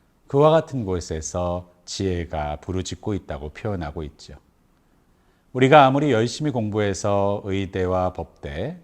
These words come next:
경영대를 졸업한다고 해도 자기 분야에서 참으로 지혜로워지려면 현장으로 나아가야 합니다.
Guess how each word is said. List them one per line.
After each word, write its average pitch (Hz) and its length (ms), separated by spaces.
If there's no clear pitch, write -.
경영대를 90 640
졸업한다고 92 720
해도 87 340
자기 135 260
분야에서 143 840
참으로 160 640
지혜로워지려면 98 1080
현장으로 143 680
나아가야 76 540
합니다. 69 380